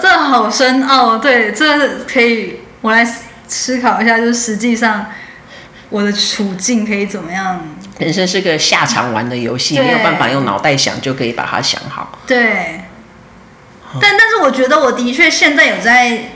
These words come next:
Speaker 1: 想要克服这件事情。
Speaker 2: 嗯。
Speaker 1: 对，只是说就是正在尝试中啦，所以也还不知道成果怎么样，这样。
Speaker 2: 嗯。
Speaker 1: 嗯。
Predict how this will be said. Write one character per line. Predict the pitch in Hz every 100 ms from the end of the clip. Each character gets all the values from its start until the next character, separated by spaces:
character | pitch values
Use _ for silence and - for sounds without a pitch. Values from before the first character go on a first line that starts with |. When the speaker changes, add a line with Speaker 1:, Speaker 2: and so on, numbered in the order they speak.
| -
Speaker 1:
想 | - - 196
要 | 233
克 | 233 277 226
服 | 202 180 180
这 | 196 208
件 | 208 190 196
事 | - 180
情。 | 185 - - - - - -
Speaker 2:
嗯。 | 185 175 - - - -
Speaker 1:
对， | - 202 - 196 -
只 | 233
是 | 240
说 | 269 269 269 240 - - - - - - - - - -
就 | 269
是 | 262
正 | 262 247
在 | 233
尝 | 220 190
试 | 180 214
中 | - - -
啦， | 208
所 | -
以 | 214 208 - - - 202
也 | 190
还 | 190
不 | 190
知 | 208
道 | 208 208
成 | 208 185 175
果 | 196 175
怎 | 185
么 | - 185
样， | 175 - - -
这 | 220
样。 | - - - - -
Speaker 2:
嗯。 | 175 170 147 - - -
Speaker 1:
嗯。 | 196